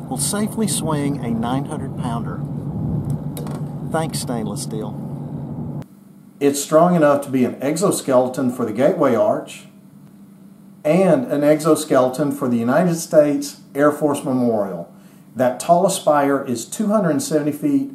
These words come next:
or eighty-two meters tall. Stainless steel,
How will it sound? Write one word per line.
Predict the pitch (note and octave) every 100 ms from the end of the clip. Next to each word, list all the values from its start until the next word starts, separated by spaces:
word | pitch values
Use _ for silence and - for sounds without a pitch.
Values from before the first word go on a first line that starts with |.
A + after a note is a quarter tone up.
| -
or | A2
eighty-two | B2+ C#3 E3 E3 C#3+
meters | C#3 B2+ A#2+
tall. | - A2+ - - - - - - - - - - - -
Stainless | - - D#3 D#3 C#3+ C#3
steel, | - D#3 C#3+ G2+ -